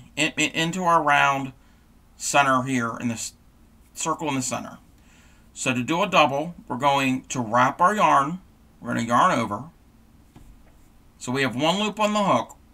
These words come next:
When you finish a stitch in crochet, you're always gonna have one loop left on your hook.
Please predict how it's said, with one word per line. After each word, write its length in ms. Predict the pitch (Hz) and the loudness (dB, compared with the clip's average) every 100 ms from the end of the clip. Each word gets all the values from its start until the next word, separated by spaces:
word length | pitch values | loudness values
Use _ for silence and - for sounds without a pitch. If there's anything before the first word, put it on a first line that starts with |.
| _ _ | _ _
When 200 | 135 160 | -4 -2
you 100 | 208 | -2
finish 400 | 208 214 226 226 | -4 -4 -4 -4
a 60 | 208 | -4
stitch 600 | - 185 180 - - - - - - - - - | -4 -4 -6 -8 -14 -14 -20 -20 -20 -20 -18 -8
in 180 | 160 | -6
crochet, 760 | 151 156 147 - 143 143 156 185 - - - - - | 0 0 0 0 2 2 2 -4 -10 -20 -20 -20 -6
you're 160 | 123 139 | -2 0
always 220 | 165 - | 0 -4
gonna 180 | 170 160 | -4 -2
have 200 | 151 127 | -2 2
one 360 | 143 143 147 | 0 0 -4
loop 240 | 135 123 - | -4 -4 -4
left 240 | 123 120 117 | -4 -4 -4
on 140 | 113 | -8
your 140 | 110 104 | -8 -8
hook. 280 | - - | -10 -14